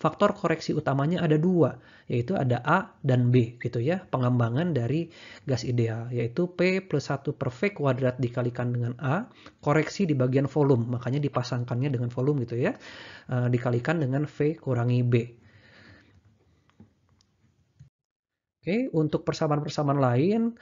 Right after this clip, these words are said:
eh, jauh lebih banyak daripada sebatas van der Waals. Kita juga bisa lihat sebenarnya dari tahun dikelu-, dikeluarkannya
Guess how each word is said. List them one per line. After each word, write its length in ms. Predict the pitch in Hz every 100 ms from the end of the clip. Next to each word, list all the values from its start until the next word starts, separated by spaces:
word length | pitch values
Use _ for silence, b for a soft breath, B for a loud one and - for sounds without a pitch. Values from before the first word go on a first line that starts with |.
| B B -
eh, 160 | 123 127 123
jauh 200 | 135 139
lebih 160 | 135 139
banyak 400 | 123 113 135 170
daripada 320 | 143 131 123
sebatas 480 | 120 123 117 120 -
van 160 | 120
der 80 | 117
Waals. 320 | 110 131 196
Kita 240 | 175 208 185
juga 240 | 151 143
bisa 240 | 135 135
lihat 400 | 151 170 123 127
sebenarnya 400 | - 127 131 147
dari 240 | 143 123 147
tahun 640 | - 120 123 151 151 151 B B -
dikelu-, 400 | 120 - 147 139
dikeluarkannya 2000 | 123 123 123 123 120 127 170 - _ _ _ _ - 139 127 127 143 123 123 147